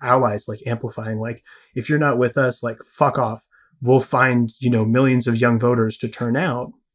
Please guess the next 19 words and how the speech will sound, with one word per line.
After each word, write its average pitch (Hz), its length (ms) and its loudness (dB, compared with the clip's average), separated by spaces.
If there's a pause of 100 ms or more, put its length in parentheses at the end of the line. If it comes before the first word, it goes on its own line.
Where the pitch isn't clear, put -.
(600)
You 151 100 8
know, 127 120 0
I 135 80 0
studied 139 420 0
voter 120 400 -2
turnout 131 340 -8
for, - 220 -10
for - 160 -4
years. 127 480 -2
Like, - 240 -8 (480)
there's 123 300 2
very 139 400 6
few 123 300 0
laws 117 300 0
of 117 100 -4
politics 131 520 -2
more 123 260 0
ironclad 127 640 -2
than 131 200 -4